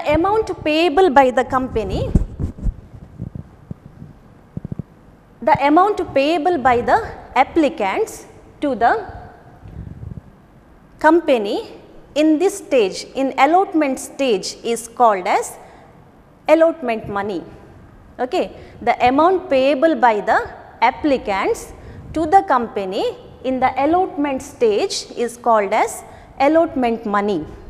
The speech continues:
After allotting the money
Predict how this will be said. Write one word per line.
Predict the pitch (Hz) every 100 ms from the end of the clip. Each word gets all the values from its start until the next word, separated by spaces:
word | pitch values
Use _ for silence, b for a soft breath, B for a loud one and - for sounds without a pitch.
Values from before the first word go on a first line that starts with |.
| - - - - - - - - - - - B B B B B - - _ - - - _ -
After | 285 - - 427 285
allotting | 330 381 381 330 302
the | 269
money | 226 202 196